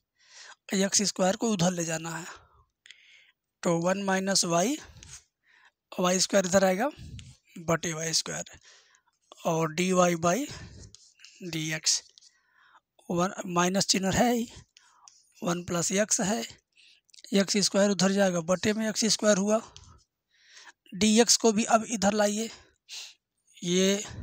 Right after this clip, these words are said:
एक बटे वाई स्क्वायर, वाई बटे वाई स्क्वायर अलग अलग करिए, ठीक है, एक बटे वाई स्क्वायर,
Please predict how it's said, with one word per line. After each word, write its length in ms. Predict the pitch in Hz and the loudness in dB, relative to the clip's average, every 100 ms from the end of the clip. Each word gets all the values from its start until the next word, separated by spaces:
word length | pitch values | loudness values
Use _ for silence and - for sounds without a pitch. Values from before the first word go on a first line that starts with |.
| - - _ - | -16 -20 _ 0
एक 220 | 220 226 | 4 4
बटे 240 | 208 208 226 | 4 4 6
वाई 220 | 220 220 | 8 6
स्क्वायर, 320 | - 220 214 - _ - _ _ - - _ - | 6 6 6 0 _ -20 _ _ -20 -20 _ 2
वाई 260 | 190 196 220 | 6 8 8
बटे 240 | 233 214 | 4 6
वाई 200 | 226 226 | 6 6
स्क्वायर 260 | 214 220 208 | 6 6 4
अलग 320 | - 214 233 | 6 4 6
अलग 180 | 233 247 | 4 4
करिए, 400 | 240 214 220 220 - - _ _ _ - | 2 0 0 -4 -10 -20 _ _ _ -4
ठीक 140 | 214 | 4
है, 140 | 294 254 - _ - - - - _ _ | 6 6 0 _ -20 -20 -20 -20 _ _
एक 240 | 220 233 208 | 4 4 4
बटे 220 | 220 226 | 4 6
वाई 220 | 220 220 | 6 6
स्क्वायर, 340 | - 226 247 | 4 4 2